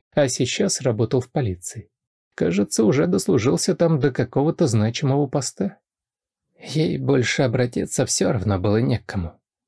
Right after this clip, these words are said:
А Виктор ответил, и Инна рассказала ему все как есть. «Да, ну история. Вить, помоги, а? Твоей должницей буду».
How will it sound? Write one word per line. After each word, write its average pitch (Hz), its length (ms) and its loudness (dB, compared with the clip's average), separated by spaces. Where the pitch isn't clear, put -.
А 135 100 2
Виктор 117 320 -2
ответил, 123 520 -4
и 123 260 0
Инна 143 400 0
рассказала 131 560 0
ему 127 220 2
все - 220 -2
как 131 240 -6
есть. - 340 -8
«Да, 113 600 2
ну 113 280 4
история. 107 720 2
Вить, 117 440 -2
помоги, 127 440 4
а? 120 220 0
Твоей 156 280 4
должницей 135 540 2
буду». 110 360 0